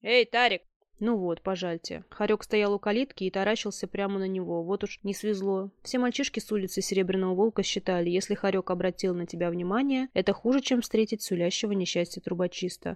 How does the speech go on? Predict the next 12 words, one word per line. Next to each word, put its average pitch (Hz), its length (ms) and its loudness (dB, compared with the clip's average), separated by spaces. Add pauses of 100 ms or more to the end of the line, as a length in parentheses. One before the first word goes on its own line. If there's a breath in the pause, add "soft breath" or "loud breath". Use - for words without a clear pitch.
а - 60 -12
то 208 120 4
и 233 40 6
самую 190 340 2
плохую 190 380 0
примету, 185 640 -2
роняющую 185 500 0
катыши 202 360 0
одноглазую 190 520 2
лошадь, 175 380 -2
идущую 190 540 -2
навстречу. 175 680 -8